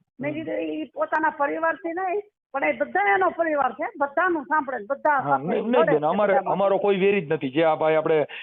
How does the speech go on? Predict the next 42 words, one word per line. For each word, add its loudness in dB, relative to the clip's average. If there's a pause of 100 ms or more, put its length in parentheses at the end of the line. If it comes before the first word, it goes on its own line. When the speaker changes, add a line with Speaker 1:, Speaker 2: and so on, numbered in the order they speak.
(120)
Speaker 2:
ઓલા 0
નથી 2
Speaker 1:
બધા 2
માટે 2
લડે. -2 (420)
Speaker 2:
ઓલા 2
ભાઈ 0
આપણે 2
ઓલા 0
ભોળાદની 0
ચેનલ 0
ઉપર 2
પૃથ્વીરાજ 0
કરીને -2
છે 0
કોઈ, -2 (300)
ઈ -2
મારા 2
Speaker 1:
હા, 4
Speaker 2:
વીડિયોમાં 2
જેવું 2
તેવું 2
બોલે, 2
એમ -6
છે. -2 (600)
Speaker 1:
હા 2
ભાઈ. -6 (360)
Speaker 2:
પણ 4
હું, 2 (200)
અમારા 2
માટે 2
ઈ 2
હારો 2
માણસ 2
છે, -2
કેમ 0
કે 0
તમે 0
વિરોધ 2
તો 0
કરો 2
છો. -6